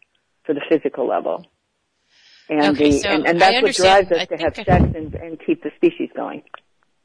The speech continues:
Speaker 2: Okay, I'm gonna ask you a really personal question, and you don't have to answer it, honestly. So, um, <laughs> 'cause
Speaker 1: You
Speaker 2: I'm
Speaker 1: can
Speaker 2: not sure
Speaker 1: put
Speaker 2: if
Speaker 1: me
Speaker 2: I've
Speaker 1: on the
Speaker 2: had
Speaker 1: hot seat
Speaker 2: tantric
Speaker 1: here.
Speaker 2: sex yet.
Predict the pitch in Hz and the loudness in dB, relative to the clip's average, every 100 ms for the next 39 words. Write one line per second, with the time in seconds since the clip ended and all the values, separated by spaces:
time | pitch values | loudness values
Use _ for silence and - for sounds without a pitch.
0 | _ 180 175 170 185 185 170 175 - 170 | _ -8 -4 -4 -6 -8 -6 -6 -10 -14
1 | 160 160 156 - 156 - 160 147 - 156 | -12 -12 -14 -16 -16 -16 -18 -20 -18 -16
2 | - 170 156 - 185 196 190 180 160 - | -16 -18 -20 -10 -4 -2 -2 -4 -6 -6
3 | - 143 - 147 - 147 151 - 82 - | -12 -12 -14 -18 -18 -16 -14 -16 -16 -20
4 | _ - - - - - - 220 214 202 | _ -20 -20 -18 -18 -16 -6 -2 0 -2
5 | 190 190 190 - - - - - - 359 | -2 -4 -2 2 4 4 2 -2 0 0
6 | - - - - - - _ - - - | 0 -2 0 -2 -4 -20 _ -8 -6 -4
7 | - 240 - 208 247 180 160 175 214 214 | 0 2 2 0 0 -2 0 2 2 2
8 | 202 160 185 185 202 - - 151 | -4 -4 -6 -4 -6 -6 -12 -14